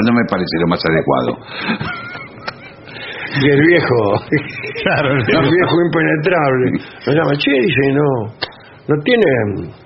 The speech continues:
Speaker 2: noticia de Ramón", porque veo que en la familia
Speaker 1: Sí.
Speaker 2: nunca
Speaker 3: Sí.
Speaker 2: le dicen.
Speaker 3: No, claro, sí son todos, eh, de ahí.
Speaker 2: No,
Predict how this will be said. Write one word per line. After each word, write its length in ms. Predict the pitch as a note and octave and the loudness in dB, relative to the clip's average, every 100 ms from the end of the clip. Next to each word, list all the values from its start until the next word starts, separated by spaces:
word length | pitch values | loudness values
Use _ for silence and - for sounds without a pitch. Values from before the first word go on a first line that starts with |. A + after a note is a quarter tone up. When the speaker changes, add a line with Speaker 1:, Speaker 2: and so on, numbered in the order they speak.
| - - - | -20 -20 -4
Speaker 2:
noticia 380 | C#3 G3+ - C#3+ | -2 0 0 2
de 60 | C3 | 0
Ramón", 400 | A2+ D3 F3+ B2 | 0 0 0 0
porque 160 | A#2 A#2+ | 0 0
veo 160 | D#3 D#3+ | 2 2
que 60 | D3 | 0
en 60 | |
la 80 | C3+ | 0
familia 380 | C3 D#3 F3+ D3+ | 0 0 2 2
Speaker 1:
Sí. 320 | C3+ G2 G#2 - | 2 0 -4 -4
Speaker 2:
nunca 240 | E3+ D3 D3+ | -2 0 0
Speaker 3:
Sí. 60 | |
Speaker 2:
le 60 | D#3 F3+ | 2 2
dicen. 400 | F3 - A2+ G#2+ | 2 0 -2 -2
Speaker 3:
No, 140 | B2+ D3+ D3 | 0 0 0
claro, 420 | C#3+ D#3+ D#3+ B2 | 0 0 0 -2
sí 160 | A#2+ C3+ | -2 -2
son 220 | D3 C#3 | -2 -2
todos, 280 | C#3+ C3+ C3 C3 | 0 0 2 2
eh, 80 | C3 | 2
de 120 | B2+ | 2
ahí. 200 | C3 B2 G#2+ A2 - - | 2 0 -2 -6 -18 -6
Speaker 2:
No, 180 | F3+ A3 | 0 2